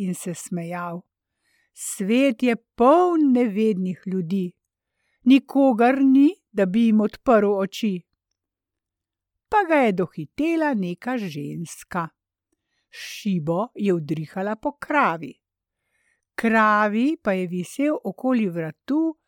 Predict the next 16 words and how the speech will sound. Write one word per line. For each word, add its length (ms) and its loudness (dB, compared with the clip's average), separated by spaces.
cel 500 -2
niz 340 0
cekinov. 600 -8
"Čigava 680 4
si?" 340 2
je 160 2
vprašal 560 -6
dedek 420 -6
Petko. 460 -10
"Me 140 8
ne 120 4
poznaš? 840 2
Žena 640 2
vaškega 640 2
bogataša 800 -2
sem." 340 -10